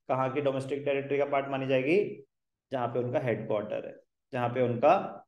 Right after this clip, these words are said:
headquarter है। International organization like U N O, डब्ल्यू एच ओ, वर्ल्ड बैंक, आईएमएफ़, कोई भी ऐसी ऑर्गेनाइजेशन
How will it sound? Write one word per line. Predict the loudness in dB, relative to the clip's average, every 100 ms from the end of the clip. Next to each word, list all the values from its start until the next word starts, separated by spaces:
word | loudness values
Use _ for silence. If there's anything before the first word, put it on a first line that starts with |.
| -4
headquarter | 0 0 0 -2 -4 -8 -14
है। | -18 _ _ _ _ _ _ _ _ _ _ _ _ _ _ _ _ _ _ _ 0 4
International | 6 8 6 6 6
organization | 6 6 6 4 2 4
like | 4 4 2
U | 8 8 8
N | 4
O, | 4 2 2 4
डब्ल्यू | 4 4 4
एच | 4 2 2
ओ, | 4 4 2 0
वर्ल्ड | 2 6 6 6 4
बैंक, | 2 0 -2 -6 -12 -4 4
आईएमएफ़, | 6 8 8 6 4 2 -2 -14 _ _ _ _ _ _ _ _ _ _ _ _ _ _ 2
कोई | 8 8
भी | 10
ऐसी | 8 8 6
ऑर्गेनाइजेशन | 6 4 2 4 2 2 0 0 -4 -8